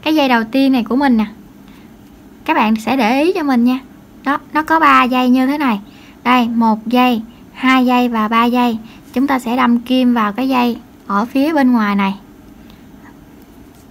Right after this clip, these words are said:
Các bạn sẽ kéo cái len màu sáng, kéo cái len màu sáng qua như thế này. Rồi, các bạn móc lên cho mình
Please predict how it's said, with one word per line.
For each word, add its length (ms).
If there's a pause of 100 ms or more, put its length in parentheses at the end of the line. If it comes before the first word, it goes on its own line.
(240)
Các 100
bạn 160
sẽ 140
kéo 400
cái 140
len 260 (1120)
màu 260
sáng, 380 (1700)
kéo 180
cái 80
len 160
màu 140
sáng 360
qua 160 (300)
như 100
thế 120
này. 200 (680)
Rồi, 180 (400)
các 120
bạn 260
móc 220
lên 240
cho 60
mình 260